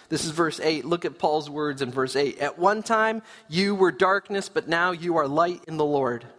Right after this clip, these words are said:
He doesn't say that we were in darkness. That's true. More extreme, he says we were darkness. Next, he doesn't say that we've been enlightened or that we got shined on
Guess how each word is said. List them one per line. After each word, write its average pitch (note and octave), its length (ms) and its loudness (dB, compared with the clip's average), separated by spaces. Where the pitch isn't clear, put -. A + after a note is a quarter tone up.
He F3 80 4
doesn't G3+ 260 2
say A3 160 4
that F#3+ 140 0
we E3+ 120 0
were D#3+ 300 2
in F#3+ 280 4
darkness. D#3 460 0
That's - 280 -4
true. C#3+ 320 -2
More A3 180 8
extreme, A3+ 360 -2
he G3+ 80 2
says G3 240 0
we G#3+ 200 0
were A3 680 4
darkness. G#3 840 0
Next, G3+ 360 2
he F#3 120 0
doesn't G3+ 280 2
say G3+ 220 2
that F3 160 0
we've F3 200 -2
been F#3 200 4
enlightened E3+ 580 0
or D#3+ 140 2
that D#3 80 0
we D#3+ 100 -2
got D#3 260 0
shined F3 520 0
on G3+ 360 0